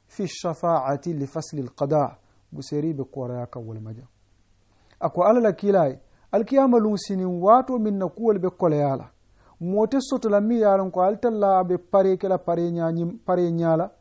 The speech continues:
paree ñaa miŋ ye a loŋ ko a be paree la, Nin kuma be toniyo den dunna, toniyo mi ye a lon ka binala johoborol la moolu to jabbarol.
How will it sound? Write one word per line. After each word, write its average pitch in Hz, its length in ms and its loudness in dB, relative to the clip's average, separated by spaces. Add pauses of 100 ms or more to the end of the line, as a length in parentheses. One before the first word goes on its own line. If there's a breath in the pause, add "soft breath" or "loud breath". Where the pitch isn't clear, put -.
(400 soft breath)
paree 233 280 6
ñaa 214 200 0
miŋ 190 260 -4
ye 170 80 -2
a 170 120 2
loŋ 160 220 -2
ko 147 100 -6
a 143 120 0
be 165 200 -2
paree 214 360 4
la, 135 100 -2 (440)
Nin 220 160 -2
kuma 190 260 -2
be 180 120 0
toniyo 214 520 0
den 160 380 2
dunna, 180 460 -2 (360 soft breath)
toniyo 220 380 2
mi 196 140 -2
ye 180 100 -2
a 165 120 2
lon 160 160 -2
ka 139 180 -2
binala 175 520 0
johoborol 180 640 0
la 147 80 0
moolu 156 360 -4
to 143 120 -6
jabbarol. 135 560 -2